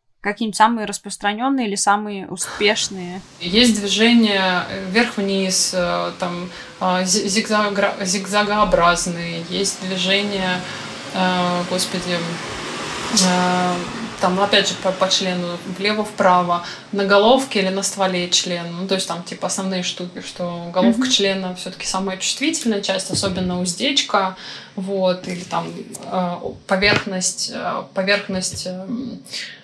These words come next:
Speaker 2: э, где головка переходит, э, в смысле, где ствол члена переходит в головку. Соответственно, там классно оказывать больше внимания.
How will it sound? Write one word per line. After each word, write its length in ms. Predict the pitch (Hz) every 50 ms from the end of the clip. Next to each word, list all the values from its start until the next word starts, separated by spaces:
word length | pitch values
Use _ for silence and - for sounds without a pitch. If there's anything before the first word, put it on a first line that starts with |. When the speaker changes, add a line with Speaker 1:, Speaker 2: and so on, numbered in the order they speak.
| - -
Speaker 2:
э, 440 | 208 190 185 180 180 175 170 175 175 170
где 280 | 180 175 185 185 185 175
головка 540 | 185 185 185 190 185 185 - - 185 170 170 -
переходит, 500 | 185 185 185 - 190 185 175 175 170 - - - - -
э, 320 | 180 170 170 165 165 - -
в 40 | -
смысле, 340 | - 202 190 - - 180 175
где 200 | 185 180 185 185
ствол 380 | 185 - - - - 190 185 185
члена 340 | - - 185 185 180 180 180
переходит 420 | - 185 180 - - 185 180 175 175
в 80 | 175
головку. 560 | 170 185 180 175 175 180 180 - - - - -
Соответственно, 500 | - 190 180 202 220 220 - 214 190 185
там 380 | 196 196 202 196 190 185 180
классно 480 | - - 190 185 202 185 - - 185 175
оказывать 380 | 180 - 190 196 196 190 190 185
больше 400 | 175 180 180 175 175 - - 180
внимания. 600 | 170 175 170 175 180 185 180 175 180 180 185 185